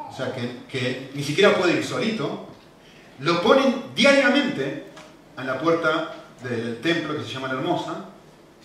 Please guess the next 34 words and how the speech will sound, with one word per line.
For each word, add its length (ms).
pide 280
limosna, 560
y, 200
y 40
acá 120
hay 80
algo 160
que 60
a 20
mí 100
me 60
llama 240
mucho 160
la 80
atención. 340
Dice 200
en 60
versículo 360
tres, 320
"Este 260
hombre, 280
viendo 580
a 120
Pedro 560
y 60
Juan, 320
que 100
iban 220
a 100
entrar 460
al 160
ti-, 200
al 140
templo", 340